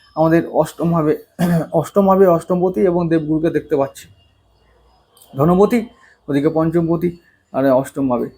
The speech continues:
তো হঠাৎ করে পরিবর্তন আসবে কোন কোন ক্ষেত্রে? এই, আহ, সন্তানের ক্ষেত্রে, শিক্ষার ক্ষেত্রে, প্রেমের ক্ষেত্রে, সঞ্চয়ের ক্ষেত্রে, আত্মীয়দের সঙ্গে সম্পর্কের ক্ষেত্রে, এ, এ, হঠাৎ করে পরিবর্তন আসবে। পরিবর্তন, পজিটিভ পরিবর্তন আসবে।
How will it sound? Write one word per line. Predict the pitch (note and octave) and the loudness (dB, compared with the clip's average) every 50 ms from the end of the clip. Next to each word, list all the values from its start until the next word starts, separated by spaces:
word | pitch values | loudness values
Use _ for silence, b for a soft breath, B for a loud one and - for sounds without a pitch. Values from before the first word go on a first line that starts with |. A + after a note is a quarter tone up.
| _ _ _ _ _ _ _ _ - | _ _ _ _ _ _ _ _ -2
তো | E3 D3+ | 0 0
হঠাৎ | D3+ D#3 F3+ F3 - | 2 0 0 0 0
করে | F#3 F3 F3 | 0 0 2
পরিবর্তন | E3+ F3+ F3+ E3+ E3+ E3+ F3 F3+ | 2 2 2 2 0 0 -2 -2
আসবে | F3 E3+ D#3+ F3 D#3+ | -2 0 0 0 0
কোন | E3 D#3+ D#3+ | 0 -2 -2
কোন | E3 E3+ E3 | -2 -2 -2
ক্ষেত্রে? | D#3+ - F3+ F3 F3+ - F#3+ G#3+ G#3 - - _ _ _ _ _ _ _ _ _ _ | -2 -4 -6 -6 -2 0 2 2 2 0 -4 _ _ _ _ _ _ _ _ _ _
এই, | A3+ A3 G#3 | -2 -2 -2
আহ, | - - _ _ _ - - - - - - - - - E3+ | -4 -8 _ _ _ -20 -20 -18 -18 -16 -14 -12 -12 -12 -8
সন্তানের | - - E3+ E3 D#3+ E3+ E3+ E3 | -4 -2 0 0 2 2 2 2
ক্ষেত্রে, | E3 F3 E3 E3 - E3 D#3 D#3 E3+ D#3+ - _ _ _ _ _ _ _ _ _ - | 0 0 -2 0 2 2 2 2 2 -2 -8 _ _ _ _ _ _ _ _ _ -18
শিক্ষার | - - G3 F3+ - - F3 D#3 | -10 -8 -8 -2 0 0 0 0
ক্ষেত্রে, | - E3 E3 - D#3+ D#3+ | 0 -2 -2 0 0 0
প্রেমের | D#3+ - C#3 C#3 D#3+ E3 D#3+ | 0 2 2 2 2 2 0
ক্ষেত্রে, | D#3+ E3 D#3 - - D3 D3 D3 D3 - - - - | 0 -4 -4 -2 -2 -2 -2 -2 -4 -8 -12 -8 -6
সঞ্চয়ের | C#3+ D3 D3+ D3 E3 D#3+ D#3 | -4 -4 0 2 2 2 2
ক্ষেত্রে, | D3+ - D3+ - - D3 D3 - | 2 -2 -6 -6 -2 -2 0 0
আত্মীয়দের | - - D#3 D3+ - - E3 D#3 E3 | 0 -2 -6 -6 -4 -2 0 0 0
সঙ্গে | D#3+ E3 E3 D#3+ D#3+ | 0 0 -2 -2 -2
সম্পর্কের | D#3 D#3+ D#3 D3 C#3+ C#3+ D3 | -2 -2 -2 -2 -2 -4 -4
ক্ষেত্রে, | C#3+ D3 C#3+ - - C#3+ C#3 C#3 C#3 b b b b b b b b - | -4 -6 -8 -6 -4 -2 -2 -2 -4 b b b b b b b b 2
এ, | - | 4
এ, | F3+ F3+ - - - D#3 D#3+ D#3 D#3 F#3 F#3 F#3 D#3+ | 4 4 2 -2 -4 -2 -2 0 0 0 0 0 0
হঠাৎ | D3 F3 F#3 F#3 | 0 -2 -2 0
করে | - G3 F#3+ | 0 0 2
পরিবর্তন | F#3 F3 E3+ F#3 F3 F3 E3 E3+ D3 C3+ C3+ | 2 4 4 4 4 4 2 0 -2 -4 -2
আসবে। | C#3 C#3+ F3 F#3 | -2 -2 -2 -2
পরিবর্তন, | F#3 F#3+ G3 G3 G3 F#3 F#3 G3 G3 F#3+ E3 | 2 2 2 2 2 0 -2 -4 -6 -4 -2
পজিটিভ | D#3+ D3+ D3+ D#3 E3+ E3+ E3+ | -2 -2 0 -2 -2 -2 0
পরিবর্তন | E3+ F3 E3+ E3+ E3+ E3+ E3+ F3 | 0 0 0 0 -2 -4 -6 -4
আসবে। | F3 E3+ E3 E3+ | -4 -4 -4 -4